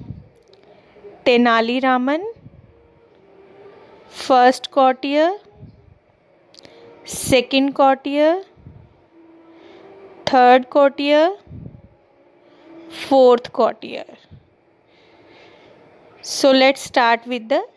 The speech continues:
chapter. One day, a painter displayed his paintings in the court of R-, King Krishna Deva Rai.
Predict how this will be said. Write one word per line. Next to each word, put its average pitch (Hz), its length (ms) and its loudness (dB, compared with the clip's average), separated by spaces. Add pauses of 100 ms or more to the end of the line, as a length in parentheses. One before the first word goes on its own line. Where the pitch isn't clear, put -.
(200)
chapter. - 480 -4 (920)
One 285 520 0
day, 262 400 -2 (320)
a 285 100 2
painter 277 720 0
displayed 269 800 -4
his 392 280 -2
paintings 226 920 -4 (360)
in 262 220 -2
the 294 80 2
court 302 560 0
of 233 540 0 (180)
R-, 240 140 -4 (180)
King 240 380 -4 (100)
Krishna 349 460 -6
Deva 214 340 -2
Rai. 220 300 -4